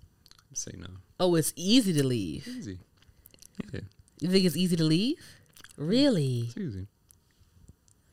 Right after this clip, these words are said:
Speaker 2: Ah! I wish I could, I wish I could see J-Rock. He was like,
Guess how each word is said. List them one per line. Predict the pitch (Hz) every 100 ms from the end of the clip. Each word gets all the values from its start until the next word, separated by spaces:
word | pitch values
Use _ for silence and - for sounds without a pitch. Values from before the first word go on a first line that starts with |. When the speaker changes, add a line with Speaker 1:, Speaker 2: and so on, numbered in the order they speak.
| _ _ - _ _ _ _ -
Speaker 2:
Ah! | 880 932 906 880 - -
I | -
wish | -
I |
could, | 311
I | 320 494
wish |
I | 466
could | 277
see | 339
J-Rock. | 220 247 226
He | 247
was | 262
like, | 190